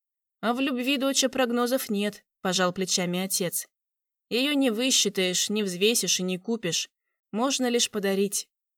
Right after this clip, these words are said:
Обнял, от души чмокнул в щеку и легко запрыгнул в флаер. Махнул мне рукой на прощание, и машина взмыла к облакам. «Ты похожа на отца», — отметил Крис, подходя ко мне.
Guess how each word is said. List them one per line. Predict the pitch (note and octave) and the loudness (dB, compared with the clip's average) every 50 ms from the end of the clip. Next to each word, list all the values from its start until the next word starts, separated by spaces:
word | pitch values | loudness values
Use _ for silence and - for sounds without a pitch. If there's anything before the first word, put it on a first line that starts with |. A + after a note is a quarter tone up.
| _ _ _ _ _ _ _ _ _ _ _ | _ _ _ _ _ _ _ _ _ _ _
Обнял, | - B3 C#4+ A3+ A#3 A3 G#3+ G3+ F#3+ - | -4 -4 -2 0 0 2 2 2 0 -2
от | - G3+ G3+ F3+ | -2 -4 -4 0
души | F3+ G#3+ G#3 - - A#3 | 2 2 2 2 0 0
чмокнул | G#3+ - - A3+ A3 G#3+ G#3+ - G3+ G3 | -2 -2 0 0 -2 -2 -4 -4 -6 -6
в | G3 - | -4 -2
щеку | - - C#4 C#4 C#4 - G#3 | -2 -2 -2 -4 -2 2 2
и | G3 F#3 | 2 2
легко | F#3+ F#3 - - - C4 | 0 -2 -4 -4 -4 -2
запрыгнул | B3+ A3 G3+ G3+ - G#3 G3+ G#3 A3 A3 | -2 -2 -2 0 0 -2 0 0 -2 -2
в | G#3+ - | -4 -4
флаер. | - - G#3 F#3+ F3 E3 D#3+ - - _ _ _ _ _ _ _ _ _ _ - | -6 -6 -4 -4 -2 -4 -4 -8 -10 _ _ _ _ _ _ _ _ _ _ -6
Махнул | G3 G#3 G3+ - - D4+ D4+ | -4 -4 -4 -4 -4 -2 0
мне | C4+ B3+ B3 | 2 2 2
рукой | A#3+ B3 A#3 - B3+ B3+ | 2 0 2 2 2 2
на | A#3 A3+ G#3 | 2 0 -2
прощание, | A3 G#3+ G#3+ G#3 - - C4 C4+ C4 A#3 G#3 G3 F#3+ | -2 0 2 2 2 0 0 -2 -2 -2 -2 -2 -4
и | |
машина | F#3 F3+ F3+ - - B3+ B3 A#3 G#3+ | -4 -2 -2 -2 -2 -2 -2 -2 -2
взмыла | F3 F3+ F#3 F#3 G3 G3+ G3+ F#3+ | -2 -4 -4 -4 -4 -2 -4 -4
к | F#3+ | -4
облакам. | F#3+ F3+ G3 G3 G3 G3 - F3+ D#3+ D#3 E3+ - _ _ _ _ _ _ _ _ _ _ _ _ _ _ - | -4 -4 -4 -4 -4 -4 -6 -8 -8 -10 -10 -14 _ _ _ _ _ _ _ _ _ _ _ _ _ _ -4
«Ты | A3 A3+ | -2 0
похожа | - B3+ A#3+ - C4 B3 A#3+ B3 | 0 0 0 2 0 2 2 0
на | B3 B3 B3 B3 | 0 0 0 -2
отца», — | B3 - - - F3+ F3 F#3 F3+ _ _ _ _ _ _ | -2 -2 -4 -2 -2 -4 -4 -6 _ _ _ _ _ _
отметил | - F#3 - - G3+ F#3+ F#3 - G3 F#3 | -12 -8 -2 0 0 2 2 0 -2 -2
Крис, | - A3 A#3 B3+ - | -2 -2 -2 -2 0
подходя | - G3+ F#3+ - - G3 F3+ F#3+ F#3 | -2 -4 -4 -2 -2 -2 -2 -2 -2
ко | F#3+ G#3+ G#3+ | -2 0 -2
мне. | G#3+ G3+ F#3+ F3 D#3+ F3 | 0 0 0 -2 -4 -6